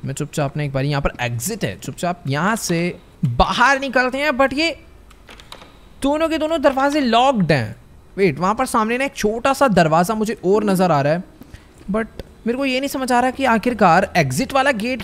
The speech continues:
ये था जिस गड्ढे से मैं नीचे आके गिरा हूँ। यहाँ से वापस बाहर जाना तो साफ साफ impossible नजर आ रहा है ये वाला दरवाजा खोलने का। ये दरवाजे है क्यों यहाँ पर यार, जब ये सारे के सारे locked ही हैं? तो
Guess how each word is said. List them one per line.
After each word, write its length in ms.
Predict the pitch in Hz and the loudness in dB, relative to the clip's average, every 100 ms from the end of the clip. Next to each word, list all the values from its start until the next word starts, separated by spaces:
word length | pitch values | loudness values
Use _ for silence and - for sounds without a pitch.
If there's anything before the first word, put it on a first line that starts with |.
| - | -6
ये 140 | 214 214 | -4 -2
था 240 | 156 101 - - - - - | -2 -6 -10 -20 -20 -20 -8
जिस 220 | 180 247 - | -4 -4 2
गड्ढे 320 | 185 185 269 | 4 4 0
से 120 | 269 | 0
मैं 120 | 285 269 | -2 -2
नीचे 240 | 226 254 | -2 2
आके 240 | 233 214 | 0 0
गिरा 240 | 214 156 170 | -2 0 0
हूँ। 160 | 117 - - - - | -4 -8 -20 -20 -10
यहाँ 360 | 131 147 170 233 | -4 0 0 0
से 160 | 269 | 0
वापस 440 | 262 190 190 220 254 | -2 2 2 2 0
बाहर 260 | 233 233 | 2 4
जाना 220 | 226 214 214 | 2 0 0
तो 360 | 208 208 202 | 2 2 2
साफ 300 | 202 175 160 | 0 -2 0
साफ 240 | 180 156 151 | 0 -2 -2
impossible 720 | 147 147 147 143 147 147 143 | -2 0 0 0 -2 -2 0
नजर 200 | 143 131 | 0 -2
आ 80 | |
रहा 80 | 117 | -2
है 60 | 147 | -2
ये 60 | 143 | -2
वाला 200 | 131 131 | -2 -2
दरवाजा 380 | 127 120 120 | -2 -2 -2
खोलने 400 | 135 117 117 120 120 | -4 -4 -4 -4 -6
का। 260 | - 117 117 - - - | -6 -4 -6 -10 -20 -4
ये 80 | 277 | 0
दरवाजे 400 | 247 247 269 277 | 2 4 2 4
है 200 | 233 233 | 4 4
क्यों 200 | - 247 | 2 0
यहाँ 160 | 220 196 | 2 2
पर 160 | 202 | 4
यार, 200 | 196 190 | 6 6
जब 180 | 185 208 | 6 4
ये 60 | 202 | 4
सारे 240 | 208 208 | 6 4
के 80 | 202 | 4
सारे 220 | 208 202 | 4 6
locked 440 | 208 190 202 170 202 | 6 6 6 4 2
ही 80 | |
हैं? 120 | 196 160 | 2 2
तो 200 | 165 | 0